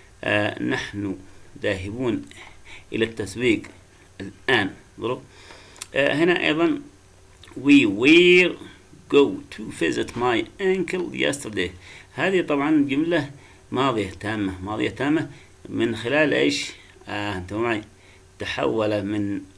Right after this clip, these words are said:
are، شوفوا هنا، من are إلى ماذا؟ آه، تحول من are ماذا؟ آه، آه، تحول من are إلى were، من، آه، مضارع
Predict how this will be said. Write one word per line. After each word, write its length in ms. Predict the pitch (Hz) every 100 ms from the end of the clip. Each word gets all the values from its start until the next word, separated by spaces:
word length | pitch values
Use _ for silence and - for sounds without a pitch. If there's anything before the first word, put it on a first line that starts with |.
| - 120
are، 420 | 143 170 165 -
شوفوا 280 | - 95 95
هنا، 200 | 92 - 90
من 120 | -
are 400 | 120 143 165 - - - - -
إلى 200 | 104 107
ماذا؟ 320 | 127 143 - - - - - -
آه، 100 | - - - - - - - -
تحول 260 | - 104
من 140 | 107 -
are 80 |
ماذا؟ 460 | 120 113 127 127 - - - -
آه، 100 | 92 87 - - - - - - - - - -
آه، 180 | 101 98 - - - - - - - -
تحول 240 | - 110 107
من 140 | 104
are 260 | 117 135 135 - - - - - - - - - - -
إلى 400 | 101 110 123 120
were، 40 | - - - - - - 104
من، 220 | 98 101
آه، 440 | 104 104 101 98 95
مضارع 560 | 92 104 120 135 143